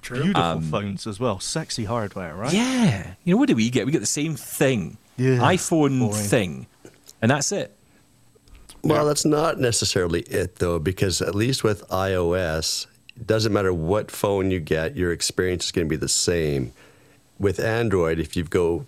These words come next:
Speaker 4: Samsung, L G, Panasonic, whoever,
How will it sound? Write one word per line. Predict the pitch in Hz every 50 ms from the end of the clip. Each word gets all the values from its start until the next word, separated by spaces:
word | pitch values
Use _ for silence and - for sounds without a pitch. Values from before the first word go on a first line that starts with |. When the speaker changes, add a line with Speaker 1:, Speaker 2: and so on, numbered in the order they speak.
| -
Speaker 4:
Samsung, | - - - - 87 85 87 90 87 - 90 87 90 87 85 -
L | 80 82 85 85 85
G, | 71 - - 82 85 85 87 87 85 85 87 85 80 73 - _ _ _ - -
Panasonic, | - - 82 78 80 80 78 - 85 78 80 85 87 80 73
whoever, | - - 87 80 76 76 92 110 110 92 92 82 78 80 78